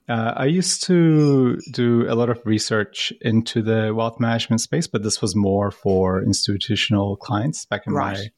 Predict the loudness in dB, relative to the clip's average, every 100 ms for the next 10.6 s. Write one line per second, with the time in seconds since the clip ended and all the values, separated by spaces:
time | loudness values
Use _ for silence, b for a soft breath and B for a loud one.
0 | _ -10 -6 -4 -2 -2 -2 0 0 0
1 | -2 -2 -2 -2 -2 -4 -2 0 0 0
2 | -4 0 0 0 -2 0 2 2 0 _
3 | _ _ -6 -2 0 -2 0 0 0 -2
4 | -2 2 2 2 0 0 2 0 -4 -4
5 | -4 0 2 0 0 0 0 -2 -2 -2
6 | 0 -2 -2 -4 -2 0 2 0 -2 -4
7 | -2 -2 0 0 -2 -2 -4 -2 -2 0
8 | -2 -2 -2 -4 -4 -6 -2 -2 0 -2
9 | -2 -2 -2 -6 -8 -4 -4 -4 -2 0
10 | 0 -2 -4 -2 0 -2